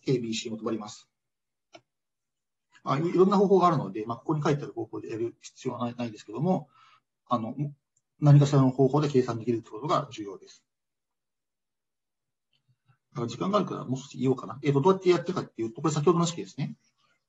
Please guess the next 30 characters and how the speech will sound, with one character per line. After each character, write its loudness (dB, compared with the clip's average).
公 0
式 -10
そ -12
の -2
ま 0
ま -6
書 -4
い -10
た -16
も -10
の -14
で -20
す -18
ね。 -10
で、 6
こ 4
の、 2
え 6
っ 2
と、 4
両 6
辺 0
を、 2
こ -2
の 6
左 2
辺 0
の -8
分 4
母 -4